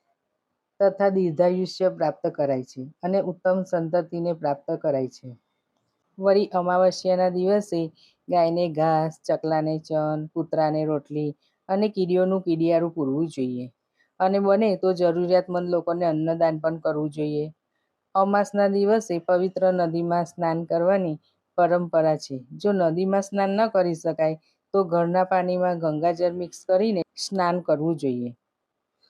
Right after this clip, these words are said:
હવે સાંભળીશું કથા. એક નગરમાં એક બ્રાહ્મણ બ્રાહ્મણી રહેતા હતા. તેમને સાત દીકરા અને એક દીકરી હતી. બ્રાહ્મણ ઘણો જ ધર્મનિષ્ઠ અને અતિથિ દેવને માનવાવાળો હતો.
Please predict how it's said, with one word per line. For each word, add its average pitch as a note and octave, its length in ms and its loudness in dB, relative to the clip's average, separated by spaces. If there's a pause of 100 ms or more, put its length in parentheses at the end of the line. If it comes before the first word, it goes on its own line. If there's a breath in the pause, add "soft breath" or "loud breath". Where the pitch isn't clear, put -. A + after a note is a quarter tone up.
(480)
હવે F#3+ 220 4
સાંભળીશું F3 600 0
કથા. D3+ 420 -2 (380)
એક A3 220 2
નગરમાં F#3 580 2
એક F3+ 220 -2
બ્રાહ્મણ D#3+ 500 0
બ્રાહ્મણી D#3 480 0
રહેતા D3 340 -2
હતા. C3 380 -8 (360)
તેમને G#3 300 2
સાત F3+ 300 0
દીકરા E3+ 560 0
અને F3+ 140 -4
એક E3+ 300 -4
દીકરી D3 340 -2
હતી. C3+ 340 -8 (400)
બ્રાહ્મણ F#3+ 460 0
ઘણો F3 340 2
જ E3 100 -4
ધર્મનિષ્ઠ E3 680 -2 (160)
અને F#3+ 200 -2
અતિથિ F#3 500 -2
દેવને F3 420 0
માનવાવાળો E3 720 2
હતો. B2+ 420 -8